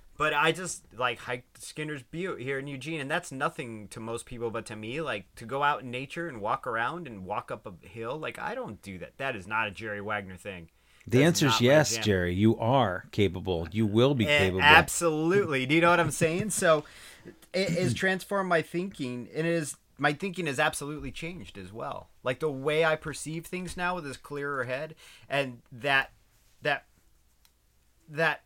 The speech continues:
Speaker 1: knowledge of my strength has really changed the way I think about a lot of things.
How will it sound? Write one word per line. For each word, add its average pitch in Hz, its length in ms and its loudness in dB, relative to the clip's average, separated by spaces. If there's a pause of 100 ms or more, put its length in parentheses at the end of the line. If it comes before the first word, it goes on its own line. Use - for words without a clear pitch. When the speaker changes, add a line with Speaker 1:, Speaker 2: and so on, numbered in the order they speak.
Speaker 1:
knowledge 156 420 2
of 143 80 -8
my 139 160 0
strength 131 640 -4
has 127 220 -12
really 160 260 -6
changed 113 340 -8
the 110 60 -12
way 95 120 -10
I 98 40 -10
think 101 240 -16
about 101 180 -4
a 98 60 -6
lot 127 220 -10
of 123 60 -18
things. - 380 -20